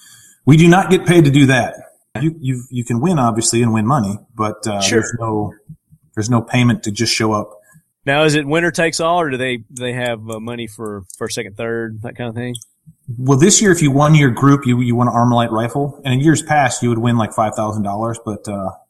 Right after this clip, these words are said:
Speaker 1: uh, as you well know, the industry is kind of in a downturn this year. So there were less
Speaker 2: Yeah.
Speaker 1: sponsors this year than last. So this year, there was no cash. Armalite kinda came through and were the, was the primary sponsor of the show. And they put up
Speaker 2: Dude, I'm
Speaker 1: rifles.
Speaker 2: telling you, I'm telling you, the frickin' industry should be booming.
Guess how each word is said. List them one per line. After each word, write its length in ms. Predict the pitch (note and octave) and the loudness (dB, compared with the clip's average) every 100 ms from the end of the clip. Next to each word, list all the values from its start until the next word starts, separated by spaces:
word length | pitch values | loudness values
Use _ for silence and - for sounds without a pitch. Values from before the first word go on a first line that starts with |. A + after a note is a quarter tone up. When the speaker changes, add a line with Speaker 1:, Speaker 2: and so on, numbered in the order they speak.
| _ | _
Speaker 1:
uh, 100 | - E2 E2+ F#2+ | -16 -14 -16 -14
as 100 | F#2+ | 0
you 80 | A2 | 2
well 160 | A2 | 4
know, 180 | G#2+ G#2+ | 4 2
the 100 | G#2+ | 2
industry 360 | A2 G#2+ - G#2 | 2 2 2 0
is 120 | - | 2
kind 180 | A#2 G#2+ | 0 0
of 80 | G#2+ | 0
in 80 | |
a 60 | G2+ | -2
downturn 400 | G#2+ A2 G#2+ G2+ | 0 0 0 -2
this 180 | G2+ - | -2 -2
year. 140 | G#2 | -2
So 300 | G#2 G2+ F#2+ _ _ _ _ | -2 -4 -6 _ _ _ _
there 120 | B2+ | 2
were 100 | B2+ | 4
less 240 | B2+ C#3 - | 6 4 2
Speaker 2:
Yeah. 40 | |
Speaker 1:
sponsors 380 | C3+ C3+ C3 A#2 | 2 2 0 2
this 220 | B2+ - | 2 2
year 100 | A#2+ | 0
than 140 | A2 | 0
last. 420 | G#2+ A#2 C3 - - _ - | -2 -2 -4 -8 -16 _ -6
So 120 | C3+ | 2
this 220 | E3 - | 2 4
year, 80 | D3 | 4
there 120 | C#3 | 4
was 120 | B2+ | 2
no 120 | C3 | 0
cash. 380 | B2+ C3 B2 C3 | -2 -2 -2 -2
Armalite 420 | C3+ B2+ B2 A#2+ | -2 0 0 -2
kinda 200 | - B2+ | -4 -6
came 240 | A#2+ B2 A#2 | -4 -4 -2
through 240 | A#2+ A#2+ | -2 -2
and 100 | A#2 | -2
were 120 | A2+ | -2
the, 100 | G#2+ | -4
was 160 | B2 A2 | -6 -8
the 80 | A2 | -6
primary 360 | A#2 A2 A2 | -6 -4 -4
sponsor 420 | G#2+ - A2 - A2 | -6 -4 -6 -4 -6
of 40 | |
the 60 | G2+ | -6
show. 320 | - G#2+ A2+ _ _ - | -8 -8 -8 _ _ -2
And 80 | |
they 80 | B2 | -2
put 160 | B2 C3 | 2 2
up 120 | A2+ | 4
Speaker 2:
Dude, 160 | A#2+ F#3 | 4 4
I'm 60 | |
Speaker 1:
rifles. 160 | E3+ - | 2 2
Speaker 2:
telling 280 | F3+ G#3 F#3 | 0 0 -2
you, 300 | D#3 C#3+ C3+ _ | -6 -8 -8 _
I'm 100 | D3 | -8
telling 260 | C#3+ F3 F3 | 0 0 2
you, 360 | D3 C#3 C3 - | -2 -4 -14 -18
the 140 | D#3 C3+ | -8 -8
frickin' 440 | G#2+ F3+ F3+ D3+ | -4 -4 -2 -2
industry 500 | C3 D#3 C#3 - B2 | 0 0 -2 0 0
should 200 | A2 B2+ | 0 -2
be 120 | A2+ A2 | -4 -6
booming. 720 | F2+ B2 D3 B2 G#2+ G#2 | -2 0 2 0 -2 -6